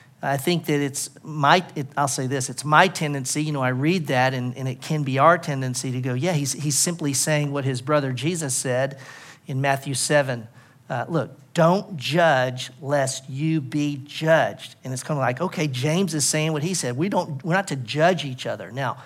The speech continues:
what I want you to know is that's not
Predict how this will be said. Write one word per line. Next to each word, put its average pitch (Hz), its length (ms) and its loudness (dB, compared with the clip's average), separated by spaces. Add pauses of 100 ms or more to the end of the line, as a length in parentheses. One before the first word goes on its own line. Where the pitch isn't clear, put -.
(480)
what 127 120 -10
I 117 40 -6
want 202 300 4
you 151 80 -2
to 139 60 -2
know 131 220 0
is 123 120 -4
that's 147 340 -2
not 147 1000 2